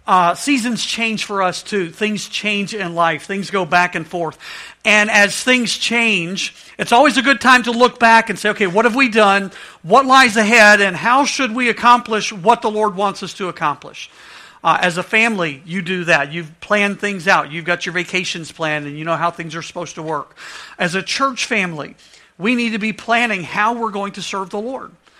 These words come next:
Uh, not just the stuff that we do, but how we're going to do it. Because the Bible does instruct us about that.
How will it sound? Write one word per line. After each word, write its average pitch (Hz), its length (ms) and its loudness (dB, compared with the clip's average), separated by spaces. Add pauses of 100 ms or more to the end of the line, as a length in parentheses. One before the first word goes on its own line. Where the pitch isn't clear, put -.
(220)
Uh, 160 160 2
not 185 280 2
just 196 320 -4
the 175 100 -6
stuff - 400 -2
that 220 160 -6
we 190 120 -6
do, 165 320 -6 (380)
but 262 260 0
how 311 320 0
we're 226 120 -2
going 196 260 -4
to 180 120 -14
do 151 240 -10
it. - 120 -18 (560)
Because 214 220 -6
the 196 120 0
Bible 202 380 0
does 175 280 -4
instruct 233 480 -6
us 190 160 -8
about 160 360 -6
that. - 280 -6